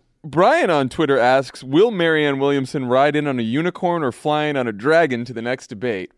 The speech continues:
Brian Beutler, I am, that is not nice to say. <laughs> Just gonna assume who that's, that's who that's from, but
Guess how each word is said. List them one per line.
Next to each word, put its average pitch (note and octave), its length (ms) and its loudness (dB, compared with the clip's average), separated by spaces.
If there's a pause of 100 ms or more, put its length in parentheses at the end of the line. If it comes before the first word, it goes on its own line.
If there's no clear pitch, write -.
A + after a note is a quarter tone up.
Brian G3 540 -4
Beutler, F#2+ 640 -4
I G3 160 -4
am, C3 140 -4 (140)
that E3+ 180 -2
is G2 220 -10
not A#2+ 440 -4
nice G2+ 440 -8
to G2+ 100 -14
say. G2 380 -6 (640)
<laughs> - 160 -6 (3000)
Just G#2 200 -18
gonna B2+ 180 -4
assume A#2+ 380 -6
who A2+ 200 -8
that's, G#2+ 220 -6 (100)
that's A2 280 -8
who G#2+ 80 -16
that's G2+ 240 -10
from, F#2+ 420 -10
but F#2 360 -12